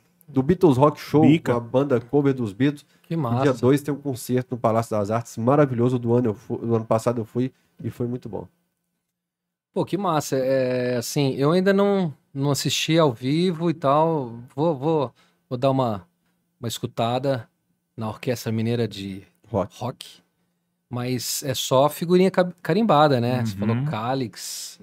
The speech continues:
Speaker 3: é... que mais?
Speaker 2: Cartoon.
Speaker 3: Cartoon também, só. Eu lembro, cara, que já tem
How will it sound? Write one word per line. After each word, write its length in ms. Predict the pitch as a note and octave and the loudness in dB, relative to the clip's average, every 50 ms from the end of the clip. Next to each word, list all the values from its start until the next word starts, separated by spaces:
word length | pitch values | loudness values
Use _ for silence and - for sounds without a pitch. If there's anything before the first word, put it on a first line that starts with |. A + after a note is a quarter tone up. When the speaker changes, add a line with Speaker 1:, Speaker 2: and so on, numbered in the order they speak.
| G3 | -14
Speaker 3:
é... 640 | A2 A2+ A2+ A2 G#2+ G#2 G#2 G2+ G2 F#2+ F#2+ F#2+ F#2+ - _ _ _ _ _ _ _ _ _ _ _ _ _ _ _ _ _ | -12 -10 -8 -8 -8 -10 -10 -10 -12 -12 -14 -14 -16 -18 _ _ _ _ _ _ _ _ _ _ _ _ _ _ _ _ _
que 80 | - A2+ | -6 -6
mais? 680 | A2 A#2 C3+ D#3+ F#3 G3 E3+ - - - - - - - | -4 -2 -2 -2 -2 -2 -4 -6 -8 -10 -10 -12 -10 -8
Speaker 2:
Cartoon. 140 | A#2+ B2 C3+ | -6 -2 0
Speaker 3:
Cartoon 540 | C#3 A#2 E3 - - - C3 B2+ D3+ D3+ | 0 0 -2 -4 -8 -4 -2 -2 0 -2
também, 420 | C3+ - B2 A#2 A#2 A#2+ C3 C#3+ C3+ | -2 -4 -4 -6 -6 -6 -4 -6 -6
só. 600 | - - - - C#3+ D3+ E3+ F3+ F#3+ G3 F3+ - _ _ - _ _ _ _ _ _ - | -6 -4 -2 2 2 2 4 2 0 -2 -4 -6 _ _ -20 _ _ _ _ _ _ -4
Eu 80 | C#3+ D#3+ | -2 2
lembro, 280 | F3+ F#3+ G3 F3 C3 | 4 6 4 4 2
cara, 240 | A#2 - A2+ A2 G#2+ | 0 -2 -2 -2 -2
que 640 | G2+ _ - B2+ B2+ B2+ B2+ B2 A#2 A2+ A2+ A2+ A2+ | -4 _ -6 -4 -4 -2 -2 -2 -2 -2 -2 -4 -2
já 200 | G#2+ - C3+ C3 - _ _ _ _ _ | 0 0 0 0 -2 _ _ _ _ _
tem 280 | - D3+ D#3+ E3 D3 | -4 -2 -2 -2 -4